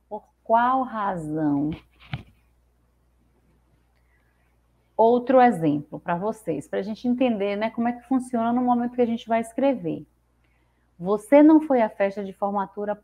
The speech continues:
por quê? As crianças ainda não foram para a escola. Por quê?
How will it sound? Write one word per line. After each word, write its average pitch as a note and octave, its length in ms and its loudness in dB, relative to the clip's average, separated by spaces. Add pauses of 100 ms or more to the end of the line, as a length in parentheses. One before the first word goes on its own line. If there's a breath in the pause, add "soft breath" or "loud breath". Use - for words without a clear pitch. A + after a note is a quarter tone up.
por D4+ 340 2 (160)
quê? D3+ 460 -10 (640 soft breath)
As F#3+ 200 -2
crianças C4 520 0
ainda B3 360 0
não A#3 180 -2
foram A3 300 -4
para A3 220 0
a - 20 -2
escola. E3+ 600 -6 (160)
Por B3+ 320 0 (100)
quê? D#3+ 360 -10